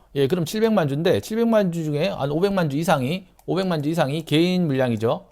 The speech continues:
네, 오백만 주, 오백사십만 주 정도가. 네.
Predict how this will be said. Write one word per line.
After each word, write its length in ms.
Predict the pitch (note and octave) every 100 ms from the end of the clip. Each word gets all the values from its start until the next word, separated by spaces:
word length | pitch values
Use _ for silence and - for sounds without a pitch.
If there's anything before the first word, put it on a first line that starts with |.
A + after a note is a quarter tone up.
| _
네, 100 | A#2
오백만 380 | B2 C#3 C#3 B2
주, 100 | A#2
오백사십만 540 | A#2+ C3 C#3+ C#3+ D3 A#2+
주 140 | A2 - _ _ -
정도가. 520 | B2+ A2 G#2 C#3 - _ -
네. 300 | A#2 F2